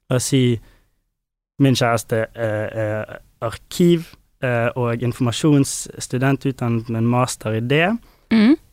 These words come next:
Speaker 1: Men hun søker da jobber som, eh, dokumentasjonsansvarlig og så videre, jobber på biblioteker, på arkivsentraler, eh, et cetera.
Speaker 2: Mm.
Speaker 1: Og det er nødvendigvis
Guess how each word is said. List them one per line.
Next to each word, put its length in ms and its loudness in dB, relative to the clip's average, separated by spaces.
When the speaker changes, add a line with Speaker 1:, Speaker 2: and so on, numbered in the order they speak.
Speaker 1:
Men 320 4
hun 200 4
søker 240 2
da 120 6
jobber 300 6
som, 440 2
eh, 300 -2
dokumentasjonsansvarlig 1300 2
og 60 0
så 100 -8
videre, 340 2
jobber 340 0
på 380 -4
biblioteker, 840 0
på 320 -6
arkivsentraler, 1040 -4
eh, 340 -6
et 120 -10
cetera. 340 2
Speaker 2:
Mm. 40 -8
Speaker 1:
Og 100 -4
det 100 2
er 120 4
nødvendigvis 760 0